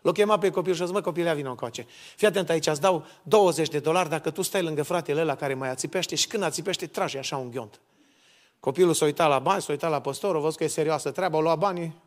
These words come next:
s-a, s-a dus să-și facă datoria, începând de duminica viitoare. S-a pus lângă fratele, fratele când ațipea, poc, îi trăgea câte un cot.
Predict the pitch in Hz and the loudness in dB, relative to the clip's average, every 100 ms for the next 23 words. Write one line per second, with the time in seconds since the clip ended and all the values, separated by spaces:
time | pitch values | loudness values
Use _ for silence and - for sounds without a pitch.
0 | _ - - 185 156 - 196 175 165 - | _ -14 -4 -4 -4 -4 -4 -2 -2 0
1 | 165 151 147 - 151 156 202 151 123 123 | -2 -4 -8 -6 -2 2 2 2 0 -4
2 | 143 147 143 160 156 139 156 208 214 143 | -4 -2 -2 -2 -2 -2 -2 0 2 0
3 | 104 - - - - - - - 185 175 | -2 -16 -20 -20 -20 -20 -20 0 4 6
4 | 196 175 185 262 233 202 196 196 202 196 | 6 6 4 6 6 6 4 4 4 2
5 | 190 214 185 180 185 247 - - - - | 4 4 4 2 4 4 4 -2 -8 -4
6 | 170 180 190 175 160 165 143 123 - | -4 -2 0 -2 -2 -6 -6 -6 -8